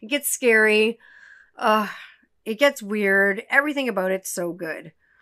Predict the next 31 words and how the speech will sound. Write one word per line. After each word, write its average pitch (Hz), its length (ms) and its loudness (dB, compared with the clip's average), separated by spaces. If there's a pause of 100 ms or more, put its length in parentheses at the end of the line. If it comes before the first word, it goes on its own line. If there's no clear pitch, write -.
(260)
So 185 640 -4 (520)
it's, 208 340 -8
it's 196 220 -10
amazing. 165 500 -8
So 208 480 2 (1400)
we 247 160 -4
were 240 80 0
talking 254 440 4
about 208 540 0
being 214 240 -2
scared 185 340 -4
of 175 100 -10
things 180 280 -6
and 180 100 -8
parents 180 360 -8
not 185 120 -6
letting 180 200 -6
you 175 120 -8
watch 170 260 -4
things 180 220 -8
'cause 175 140 -14
they 180 120 -4
were 170 100 -4
scary. 175 560 -4
Uh, 165 120 -8
and 180 200 -6
we 190 100 -4
started 202 240 -2
talking 190 200 -4
about 190 200 -8
phobias 269 800 0